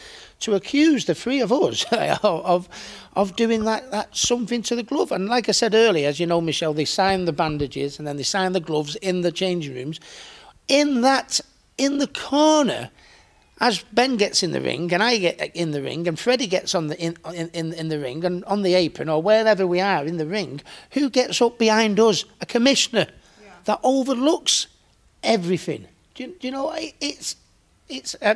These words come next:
Speaker 1: it's, you know, Deontay should be, go down as, you know, as one of the hardest punching heavyweights in history, you know, with a magnif-, everyone talking about his magnificent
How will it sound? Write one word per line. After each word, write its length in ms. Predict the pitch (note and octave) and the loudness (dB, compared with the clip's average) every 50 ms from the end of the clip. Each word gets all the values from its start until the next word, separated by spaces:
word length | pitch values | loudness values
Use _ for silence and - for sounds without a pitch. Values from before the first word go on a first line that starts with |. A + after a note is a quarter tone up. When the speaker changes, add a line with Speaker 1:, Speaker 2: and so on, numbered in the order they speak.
| C#4 D4+ C#4+ | 0 -4 -10
Speaker 1:
it's, 380 | C4+ G#3+ A3 G#3+ - - - - _ - - - - - - - - - _ _ _ - | -8 -8 -8 -6 -8 -8 -8 -10 _ -20 -20 -20 -20 -20 -20 -20 -20 -20 _ _ _ -6
you 100 | - B3 | -2 2
know, 180 | B3+ A#3+ G3+ E3 - - _ _ _ - | 2 2 2 0 -10 -20 _ _ _ -6
Deontay 600 | - A#3+ B3+ C#4+ C#4+ C4 - - A3+ F#3 C#3+ C3 | -2 0 0 0 0 -2 -2 0 0 0 0 -2
should 240 | - - G#3+ G3 E3 | -4 -2 -2 -2 -2
be, 80 | F#3+ | -2
go 220 | E3+ F#3 F3+ F#3 E3+ | 2 4 4 4 4
down 360 | C3+ D#3 D#3 D#3+ E3 D#3 C#3 | 2 2 2 2 2 0 -2
as, 160 | C3 B2+ B2 | -4 -6 -6
you 120 | D#3+ F3 D#3 | -4 -2 0
know, 160 | D3 C#3+ C#3+ | 0 2 0
as 160 | D3 C3+ C#3+ | 0 0 -2
one 140 | F3 E3 D#3+ | -2 0 0
of 100 | D#3 D3 | 0 0
the 200 | D3+ D3+ D3+ C#3+ | 2 0 0 0
hardest 440 | - F3+ G3 F#3+ G3 F#3+ F#3+ D#3+ - | 0 0 2 2 2 0 -2 -4 -6
punching 320 | - F#3 F3+ D#3 - E3 | -4 -6 -4 -4 -4 -4
heavyweights 460 | D#3+ D#3+ E3 E3 E3 E3+ E3+ E3+ - F3 | -4 -2 0 0 0 0 0 -2 -4 -8
in 80 | D3 | -6
history, 400 | C3+ E3 E3+ - - - E3 E3+ | -4 -4 -4 -6 -6 -4 -4 -4
you 120 | D#3+ D3+ D3+ | -2 -2 -4
know, 120 | D3+ D3 | -4 -4
with 160 | C#3+ C3+ C3 | -4 -6 -8
a 60 | C3 | -8
magnif-, 580 | C3+ D#3 D#3 E3 E3 E3 D#3 E3 F3 G3 F#3+ - | -8 -6 -4 -2 -2 -2 -2 -2 -2 -2 -2 -2
everyone 340 | - F#3+ F3+ F#3 F3+ F3+ E3 | -2 -2 -2 -2 -2 -6 -6
talking 400 | - - G3 F#3+ F#3 F3 F#3+ F3+ | -6 -2 0 0 0 0 -2 -4
about 260 | E3 D#3+ D#3+ E3+ - | -2 -2 -2 -2 -4
his 200 | E3 D#3 C3+ - | -6 -14 -14 -12
magnificent 800 | E3+ F3+ F3+ F3 D#3+ E3 F#3 G3 G3 E3+ F3+ D3 - F#3+ F3+ F#3 | -8 -6 -6 -6 -6 -6 -6 -6 -6 -6 -6 -6 -6 -6 -6 -8